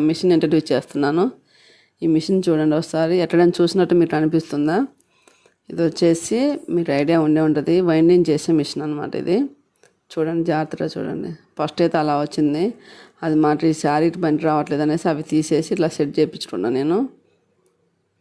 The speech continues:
కౌంటింగ్ కూడా ఉంటుంది దీనికి. ఇది ఎలా ఉపయోగపడితే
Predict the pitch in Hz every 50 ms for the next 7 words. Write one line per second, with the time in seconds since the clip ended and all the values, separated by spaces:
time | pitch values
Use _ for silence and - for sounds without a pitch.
0 | _ _ _ _ _ _ _ _ _ _ _ _ _ _ _ _ _ _ _ -
1 | - 185 170 170 165 170 180 165 156 156 151 151 151 131 - - - 151 151 151
2 | 147 - - 226 277 330 320 - - _ _ _ _ _ _ _ _ _ _ _
3 | _ _ _ _ _ _ _ _ _ _ _ _ _ _ _ _ _ - 170 160
4 | 175 175 170 165 165 175 180 175 170 175 170 170 160 160 165 - 165 165 160 190